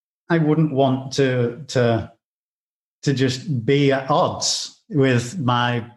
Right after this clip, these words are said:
you know, the person that I worked for, the man that I worked for." So I'd say, uh, "Well, you know, I believe that, um, I believe that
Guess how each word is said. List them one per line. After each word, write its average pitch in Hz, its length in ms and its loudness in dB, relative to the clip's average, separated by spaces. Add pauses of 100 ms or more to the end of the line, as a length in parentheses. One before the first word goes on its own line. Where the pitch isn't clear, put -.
(140)
you 143 120 -6
know, 120 160 0
the 127 120 -4
person 131 400 0
that 123 100 0
I 123 100 2
worked 151 380 2
for, 92 340 -16 (180)
the 113 40 -8
man 113 220 -2
that 113 100 -4
I 113 80 -10
worked 147 360 -2
for." - 180 -20 (880)
So 131 180 -4
I'd 123 120 -6
say, 156 280 2
uh, 101 240 -2
"Well, 131 380 0 (420)
you 135 80 2
know, 131 320 -2 (640)
I 143 80 2
believe 131 460 2
that, 104 280 -2 (520)
um, 98 580 -2 (2250)
I 123 80 2
believe 117 520 2
that 107 380 -2